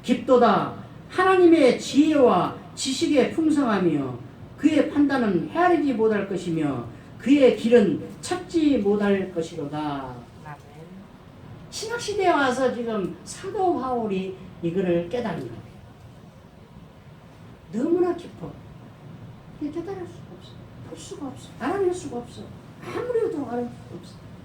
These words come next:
Speaker 1: 그래서 십칠 절 오늘 본문 하반절에 보니까 "사람이 아무리 애써 알아보려고 할지라도 능히 알지 못하나니 비록 지혜자가 아노라 할지라도 능히 알아내지 못하리로다."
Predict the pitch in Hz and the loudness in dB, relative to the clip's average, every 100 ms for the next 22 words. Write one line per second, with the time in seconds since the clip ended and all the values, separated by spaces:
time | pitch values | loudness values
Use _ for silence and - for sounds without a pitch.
0 | - - - - - - - - - - | -20 -20 -20 -20 -18 -18 -20 -20 -20 -20
1 | - - - - - - - 330 302 - | -20 -20 -20 -20 -20 -20 2 4 4 2
2 | 370 - 349 339 302 277 277 262 - 247 | -4 0 2 4 6 8 8 8 6 8
3 | 269 277 240 196 - - - 311 339 339 | 10 8 6 2 -6 -12 -14 0 4 4
4 | 285 247 220 196 165 175 175 202 196 - | 4 2 2 0 0 0 2 2 2 0
5 | - - - - 349 359 359 302 240 214 | -6 -18 -12 -2 2 6 8 8 6 4
6 | 285 294 269 220 190 254 - 277 254 233 | 6 8 6 2 4 4 4 2 4 4
7 | - 196 226 214 202 190 190 180 302 294 | 2 0 0 2 0 -2 -4 -2 -2 -2
8 | 285 254 240 - - - 269 320 320 208 | -2 0 0 -2 -10 4 6 8 6 4
9 | 240 240 233 202 202 185 185 208 190 156 | 2 4 4 6 4 4 6 8 8 6
10 | 123 - - - 330 277 - - 311 370 | 2 -6 -14 4 6 6 2 4 6 6
11 | 330 269 233 180 220 214 190 190 - 180 | 6 4 4 2 0 0 -2 -4 -4 -4
12 | 165 143 127 - - 233 247 202 156 175 | -4 -6 -8 -14 -4 0 0 0 -2 0
13 | 175 165 180 160 143 151 143 131 127 131 | 0 0 -2 -2 -4 -6 -8 -8 -10 -10
14 | 135 | -10